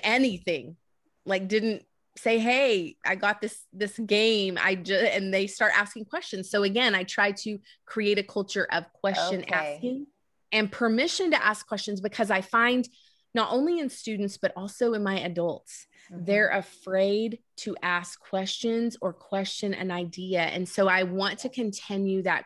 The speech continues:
Speaker 1: culture. So a lot of things I do, the strategies I do, Eileen, <laughs> I d-, they're, they're so ingrained in me that
Speaker 2: Mm-hmm.
Speaker 1: sometimes I think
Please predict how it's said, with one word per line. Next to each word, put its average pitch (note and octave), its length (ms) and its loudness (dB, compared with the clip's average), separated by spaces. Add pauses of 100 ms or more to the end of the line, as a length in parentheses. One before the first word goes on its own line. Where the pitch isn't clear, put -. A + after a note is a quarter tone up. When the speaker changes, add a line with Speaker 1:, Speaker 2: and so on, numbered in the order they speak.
Speaker 1:
culture. F#3 280 -6
So F#3+ 260 0 (280)
a - 80 4
lot C4 240 4
of G4+ 80 -2
things D#4 220 0
I A3 100 2
do, G#3+ 400 -2
the G3 140 -4
strategies G#3 560 0
I F3+ 80 4
do, F#3+ 320 0
Eileen, F#3 440 -2 (200)
<laughs> - 320 -10
I C4+ 140 4
d-, A#3 200 0 (360)
they're, A#3 220 6
they're C4+ 160 4
so C#4 380 4
ingrained B3 640 0
in C#4+ 160 0
me D4+ 280 0
that A#3 160 0
Speaker 2:
Mm-hmm. G3+ 80 -8
Speaker 1:
sometimes A3+ 420 -2
I G#3+ 140 0
think G#3+ 320 -6